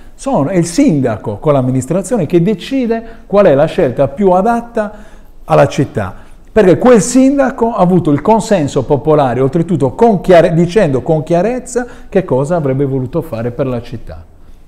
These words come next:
L'ha fatto con chiarezza e quindi dal giorno dopo ha lavorato politicamente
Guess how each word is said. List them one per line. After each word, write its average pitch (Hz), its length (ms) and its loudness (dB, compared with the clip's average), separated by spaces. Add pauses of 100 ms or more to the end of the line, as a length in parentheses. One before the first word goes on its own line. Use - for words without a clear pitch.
(100)
L'ha 208 80 -2
fatto 180 280 -2
con 196 160 -2
chiarezza 165 560 -6 (300)
e 254 120 -4
quindi 143 320 2
dal 220 220 6
giorno 156 280 2
dopo 127 360 0
ha 202 40 2
lavorato 196 560 2
politicamente 143 1120 0